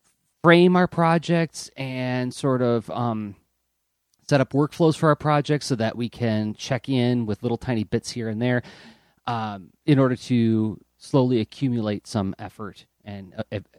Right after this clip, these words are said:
hopefully eventually have something that you can ship. Uh, in, in the, the discussion, I sort of floated around this idea of like, "Oh, I might do something for Inktober this year where I just, like, try to quickly write, uh, an eight-page thumbnail and then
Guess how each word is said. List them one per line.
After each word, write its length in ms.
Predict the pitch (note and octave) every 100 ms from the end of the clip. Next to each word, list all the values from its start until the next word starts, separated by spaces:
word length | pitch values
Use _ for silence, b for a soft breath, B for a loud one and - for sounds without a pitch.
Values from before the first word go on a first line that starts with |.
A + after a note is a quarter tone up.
| _ -
hopefully 480 | - D3+ - A#2+ A2
eventually 360 | G#2+ G#2+ A2
have 120 | G2+
something 300 | - G#2+ G2+
that 120 | F#2 G#2+
you 80 |
can 140 | - F#2+
ship. 340 | - D3+ - - b b b b b _ -
Uh, 420 | B2+ A#2 A2+ A2 - -
in, 180 | D3
in 240 | D#3 A3 A#3+
the, 80 | D#3
the 300 | - B2+ C#3+
discussion, 640 | B2+ - F3 D#3+ C#3 A2+ A2
I 240 | A#2 B2 G#2+
sort 200 | - E3
of 60 | A#2+
floated 440 | - C#3+ D#3 D3+
around 240 | C3 A#2+ A#2
this 160 | A2
idea 280 | A2+ G#2+ A2+
of 60 | G#2
like, 160 | G#2+
"Oh, 60 | A3
I 180 | A#3 A3+
might 200 | G3 F3+
do 80 | E3
something 340 | E3 C#3+ D3
for 180 | B2 B2
Inktober 440 | A2 - D3+ D3
this 220 | C3+ C3 -
year 240 | C3 B2+
where 120 | A#2 G#2+
I 60 |
just, 180 | G#2 G2+
like, 140 | G#2
try 180 | - G#2+
to 120 | G2+ G2 - G#1+ _ _ _
quickly 360 | - C#3 D3 A#2+
write, 440 | G#2+ A#2 A2+ - _ -
uh, 300 | G#2 F#2+ F2 -
an 120 | A2
eight-page 800 | G#2 - - G#2+ G2+ - - - _
thumbnail 640 | A#2+ A2 G2 F#2+ F#2+ F#2+ _ _ _
and 160 | A2 G#2+
then 300 | G2+ F#2+ F#2